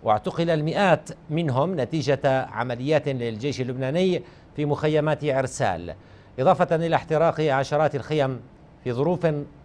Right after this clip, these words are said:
غامضة. أين المجتمع الدولي من الضغوط على هؤلاء العزل اللاجئين الهاربين من الموت بغية إرجاعهم إلى كنف الأسد؟ وكيف سيكون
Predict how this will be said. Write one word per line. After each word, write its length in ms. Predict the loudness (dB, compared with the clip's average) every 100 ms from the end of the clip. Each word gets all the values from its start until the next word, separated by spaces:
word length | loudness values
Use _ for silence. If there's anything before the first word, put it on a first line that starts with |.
| -12
غامضة. 520 | 2 4 4 -2 -12 -16 -20 -20 -20 -20 -20 -20 -20 -20 -20 -12 4
أين 220 | 6 8
المجتمع 520 | 8 6 6 4 6
الدولي 480 | 4 4 4 6 4
من 160 | 2 0
الضغوط 720 | 0 2 4 4 4 0 -12 -20 -20 -10 -2
على 140 | 2
هؤلاء 600 | 4 4 4 4 4 2 -8 -20 -8 -2
العزل 480 | 2 2 2 -2 -2 -14 -20 -20 -20 -20 -20 -20 -6
اللاجئين 640 | 2 4 4 2 0 -2 -4
الهاربين 540 | 2 4 4 2 0 0
من 80 |
الموت 580 | 0 0 0 0 -2 -8 -10 -18 -20 -20 0
بغية 500 | 2 6 6 4 2
إرجاعهم 640 | 2 4 4 4 2 -2 -6 -16 -12
إلى 180 | 2 2
كنف 360 | 4 2 2 0
الأسد؟ 640 | -2 -4 -4 -4 -4 -10 -10 -20 -20 -20 -20 -20 -4
وكيف 920 | 0 2 2 4 4 4 4 2 4
سيكون 840 | 2 0 0 -2 0 0 0 -4